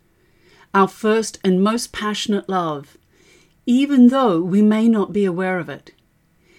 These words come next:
And because of his great love that he has poured out on all mankind, we are able to love him and to love others from the overflow of what he has poured into us.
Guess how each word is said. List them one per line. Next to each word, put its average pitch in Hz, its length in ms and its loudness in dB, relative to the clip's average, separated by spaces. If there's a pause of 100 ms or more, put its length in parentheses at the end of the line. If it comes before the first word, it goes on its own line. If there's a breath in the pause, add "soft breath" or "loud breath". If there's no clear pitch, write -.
(280 soft breath)
And 214 200 2
because 262 580 -4
of 247 200 -10
his 254 200 -10
great 240 320 -4
love 196 500 -6
that 196 220 -6
he 202 120 0
has 190 100 -2
poured 247 340 -4
out 214 240 0
on 202 120 -2
all 269 300 2
mankind, 147 840 -2 (480 soft breath)
we 220 220 0
are 247 120 0
able 170 420 -6
to - 200 -10
love 160 300 -6
him 170 480 -2 (680 soft breath)
and 220 160 2
to 247 100 -2
love 220 360 -2
others 160 580 -6
from 196 240 -4
the 196 160 -4
overflow 160 760 -8 (240)
of 170 100 -6
what 180 220 -4
he - 80 -10
has 160 120 -8
poured 165 320 -8
into 156 320 -6
us. - 380 -12